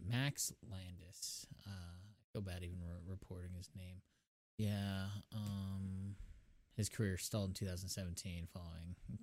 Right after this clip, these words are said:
accusations from several women of emotional and sexual abuse. So I was worried that, um, he might not be, he, I was more worried that he, uh, why I never responded to my public shaming, a public essay in which he, re-,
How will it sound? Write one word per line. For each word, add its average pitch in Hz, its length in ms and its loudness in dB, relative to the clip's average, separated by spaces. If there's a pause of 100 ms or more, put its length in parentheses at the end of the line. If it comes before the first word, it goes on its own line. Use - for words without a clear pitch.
(120)
accusations 98 920 0
from 87 240 -4
several 113 340 2
women 107 220 6
of 98 120 2
emotional 95 540 0
and 87 160 -2
sexual 87 360 -4
abuse. 82 280 -2 (360)
So - 240 10
I 147 120 12
was 147 160 12
worried 113 380 12
that, 98 300 8
um, 95 380 2 (460)
he 113 220 10
might 95 360 6 (220)
not 95 320 2 (120)
be, 90 340 4
he, 104 160 2 (120)
I 104 100 2
was 101 220 4
more 95 360 4
worried 85 520 0
that 80 240 -2
he, 92 440 -4
uh, 82 160 -16 (800)
why 117 180 12
I 120 40 12
never 117 200 12
responded 110 380 8
to 113 60 10
my 95 100 8
public 117 360 10
shaming, 80 540 4 (280)
a 92 60 4
public 110 420 6
essay 90 440 2 (100)
in 92 60 0
which 95 180 2
he, 98 80 0
re-, 90 220 0